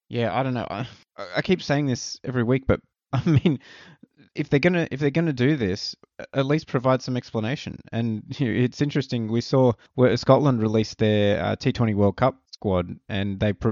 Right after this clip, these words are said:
provided sort of an explanatory note, basically, which detailed kind of the selection process and, and the thoughts behind who they were selecting, which I think that's kind of a, an example that a lot of teams could follow, and especially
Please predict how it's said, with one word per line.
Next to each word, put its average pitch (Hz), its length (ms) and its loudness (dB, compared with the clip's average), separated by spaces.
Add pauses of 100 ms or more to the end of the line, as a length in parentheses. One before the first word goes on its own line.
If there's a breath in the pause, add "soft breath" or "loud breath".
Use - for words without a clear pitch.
(120)
provided 110 600 2
sort 107 180 0
of 101 80 -2
an 101 180 -4
explanatory 110 640 -4
note, 92 320 -4 (140)
basically, 92 580 -8 (120)
which 107 240 -8
detailed 101 480 -2 (100)
kind 104 180 -2
of 90 60 -4
the 101 60 -8
selection 98 580 -6 (380)
process 95 400 -4
and, 95 220 -8
and 92 100 -8
the 90 60 -6
thoughts - 540 -6 (160)
behind 98 720 -6
who 107 100 -2
they 95 140 -2
were 92 80 -2
selecting, 92 560 -8 (180 soft breath)
which - 420 -8
I 110 120 -4
think 110 260 -2 (160)
that's - 640 -8
kind 113 300 -2
of 98 100 -4
a, 101 500 0
an 101 80 -4
example 120 440 0
that 131 220 -4
a - 60 -8
lot 135 160 0
of 240 100 -4
teams 123 200 -4
could - 160 -6
follow, 98 280 -2
and 113 360 -4
especially 110 680 -2